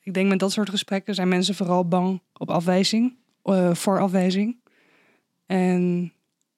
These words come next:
ja, weet je, eh, afwijzing is ook een antwoord, zou ik zeggen. En ja, ik zou zelf ook, eh, een afwijzing niet leuk vinden. Dus dan vermijd ik zelf zo'n gesprek ook. Maar ja, op een gegeven moment is de drang om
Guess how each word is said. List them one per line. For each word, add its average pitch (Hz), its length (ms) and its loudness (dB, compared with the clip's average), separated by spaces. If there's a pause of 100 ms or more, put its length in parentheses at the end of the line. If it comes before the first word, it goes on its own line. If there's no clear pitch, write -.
(1300)
ja, 202 260 2
weet 180 180 2
je, 220 320 2 (120)
eh, 185 260 -2 (100)
afwijzing 196 540 2
is 185 80 2
ook 202 120 0
een 214 60 0
antwoord, 165 420 -2
zou 170 180 -2
ik - 60 -8
zeggen. 175 420 -6
En 180 180 0
ja, 180 180 0 (520)
ik - 60 -12
zou 220 140 4
zelf 220 180 4
ook, 233 260 2
eh, 202 340 4
een 151 160 -2
afwijzing 185 460 4
niet 175 120 2
leuk 170 220 2
vinden. 170 280 -4
Dus 180 100 -2
dan 196 280 0
vermijd 208 320 2
ik 202 80 -2
zelf 196 200 0
zo'n 208 220 2
gesprek - 340 2
ook. 190 240 2
Maar 175 200 -2 (600)
ja, 226 180 2
op 196 60 2
een - 60 -2
gegeven 233 220 4
moment 226 120 4
is 208 100 -2
de 208 100 2
drang 196 360 4
om 196 360 2